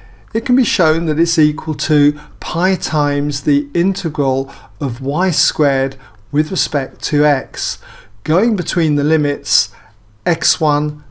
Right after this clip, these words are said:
to x two. So we've got our limits there, x one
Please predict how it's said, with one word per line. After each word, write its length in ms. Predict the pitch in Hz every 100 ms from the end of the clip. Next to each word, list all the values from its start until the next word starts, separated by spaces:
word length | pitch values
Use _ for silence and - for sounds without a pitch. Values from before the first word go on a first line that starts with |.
| -
to 200 | - - -
x 300 | 143 120 -
two. 400 | - 156 143 117 - - - - - -
So 420 | - 151 143 139
we've 220 | 147 139
got 140 | 139
our 120 | 135 139
limits 400 | 170 160 156 -
there, 320 | 156 147 -
x 360 | 160 151 - -
one 380 | 151 143 147